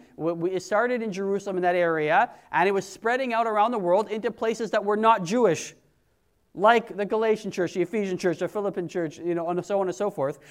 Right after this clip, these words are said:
And so people who were becoming born-again Christians and becoming to believe in the Christ were from other cultures. Most of them were what we would call pagans. They, they worshipped many gods,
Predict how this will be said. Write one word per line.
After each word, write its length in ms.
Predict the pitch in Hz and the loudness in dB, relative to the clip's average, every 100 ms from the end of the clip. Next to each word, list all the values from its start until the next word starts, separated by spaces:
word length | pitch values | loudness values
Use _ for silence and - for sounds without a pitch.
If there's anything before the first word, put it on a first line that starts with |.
| - 202 | -6 -2
And 100 | 202 | 2
so 100 | 220 | 2
people 360 | 262 269 277 | 2 2 2
who 120 | 240 240 | 2 2
were 100 | 208 | 0
becoming 560 | 220 247 233 233 214 | 0 -2 -2 -2 -2
born-again 480 | 214 226 214 208 208 | -2 -2 -2 -4 -4
Christians 640 | - 220 214 147 139 202 - - - | -2 -2 -2 -6 -6 -8 -10 -12 -6
and 100 | 170 | -4
becoming 360 | 175 220 220 | -2 -2 0
to 60 | 190 | -2
believe 440 | 175 185 220 254 | -2 -2 -2 -4
in 100 | 220 | -4
the 80 | 190 | -6
Christ 500 | - 147 139 214 - - _ _ | -4 -2 0 -2 -8 -20 _ _
were 200 | 190 220 | 0 0
from 400 | - 240 233 226 - - | 2 2 2 0 -4 0
other 580 | 240 214 240 233 233 - | 0 2 2 2 0 -12
cultures. 720 | - 254 240 202 165 107 - - _ _ _ _ _ _ _ _ _ _ _ _ _ | 0 0 2 -2 -2 -4 -14 -20 _ _ _ _ _ _ _ _ _ _ _ _ _
Most 380 | 175 254 370 - | 6 8 8 4
of 100 | 233 | 0
them 280 | 226 240 214 | 0 0 0
were 140 | 208 | 0
what 220 | 208 220 | 2 0
we 100 | 202 | 0
would 140 | 233 208 | -4 -2
call 200 | 214 214 | -2 -2
pagans. 540 | 202 220 208 147 123 | 2 2 2 -2 -4
They, 160 | 151 170 | -2 -2
they 380 | 151 170 185 175 | -2 -4 -2 0
worshipped 580 | 165 202 196 220 220 - _ - | -2 -4 -2 -6 -6 -14 _ -10
many 440 | 175 190 208 220 | -2 0 0 0
gods, 500 | 185 196 196 202 170 | 2 6 8 6 2